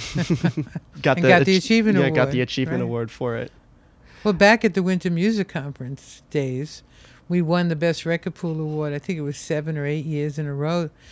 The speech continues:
Speaker 2: They finally stopped giving the award 'cause everyone <laughs> was so pissed about it. So we were well represented at, at A D E a couple of years ago. It's been fun.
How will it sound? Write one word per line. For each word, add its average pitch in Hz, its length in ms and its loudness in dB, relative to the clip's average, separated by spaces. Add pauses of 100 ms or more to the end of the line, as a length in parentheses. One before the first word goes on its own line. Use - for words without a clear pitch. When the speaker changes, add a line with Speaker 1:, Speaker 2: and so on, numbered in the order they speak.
(180)
Speaker 2:
They 151 80 -2
finally 165 320 -2
stopped 156 340 0
giving 156 320 -2
the 156 120 -4
award 160 460 0
'cause - 220 -8
everyone 160 480 -2
<laughs> - 40 -20
was 175 180 -2
so 170 260 -4
pissed - 480 -8
about 127 360 -10
it. 120 220 -12
So 127 280 -14 (960)
we 214 80 0
were 202 140 4
well 185 200 6
represented 165 720 0
at, 151 200 -2 (420)
at 156 200 -6
A 160 100 0
D 147 140 -4
E 156 480 -4 (220)
a - 40 -18
couple 160 240 -6
of 160 60 -4
years 156 280 -6
ago. 160 400 -6 (840)
It's 247 160 -4
been 262 220 4
fun. 143 400 0